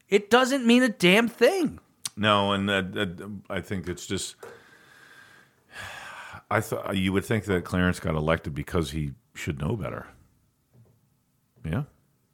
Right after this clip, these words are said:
Speaker 1: Mm-hmm.
Speaker 2: You know what I mean? Or why did he get elected? Because people, in, I, I just wonder if it's almost just a popularity thing.
Speaker 1: Yeah.
Speaker 2: It's a name recognition.
Speaker 1: Mm-hmm.
Speaker 2: So people, I mean, I didn't vote for him.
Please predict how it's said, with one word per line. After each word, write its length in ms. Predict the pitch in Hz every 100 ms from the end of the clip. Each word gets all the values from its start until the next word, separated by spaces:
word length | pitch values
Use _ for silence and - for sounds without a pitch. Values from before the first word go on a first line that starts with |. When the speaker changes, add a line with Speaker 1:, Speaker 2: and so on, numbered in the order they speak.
| _ -
Speaker 1:
Mm-hmm. 420 | 147 147 156 214 240 _ _ _ _
Speaker 2:
You 80 | 98
know 60 | 101
what 80 | 92
I 40 |
mean? 220 | 92 117 -
Or 160 | 95 90
why 400 | 85 87 82 113
did 140 | 117
he 60 | 107
get 120 | 101
elected? 320 | 87 80 78
Because 180 | 67 71
people, 280 | - 78 80
in, 140 | 78 - - - - - -
I, 160 | 120 123
I 60 | 120
just 220 | 139 -
wonder 260 | 123 120 107
if 180 | 98
it's 140 | 92 -
almost 440 | 90 87 82 -
just 200 | - 85
a 40 | 76
popularity 720 | 78 71 73 71 73 80 85 - _ _ _ -
thing. 240 | 98 101 101 _ _ _ _ _ _ -
Speaker 1:
Yeah. 280 | 107 110 117 _ _ _ _ _ _ _ -
Speaker 2:
It's 160 | 101
a 60 | 95
name 340 | 90 90 98
recognition. 600 | 92 95 101 92 90 107 107 _ _ _ 160
Speaker 1:
Mm-hmm. 280 | 180 214 247 _ _ _ _ _
Speaker 2:
So 180 | _ -
people, 360 | 73 85 78 78
I 120 | -
mean, 180 | 78 78
I 100 | 69
didn't 220 | 80 82
vote 180 | 67 65
for 160 | - 62
him. 120 | 85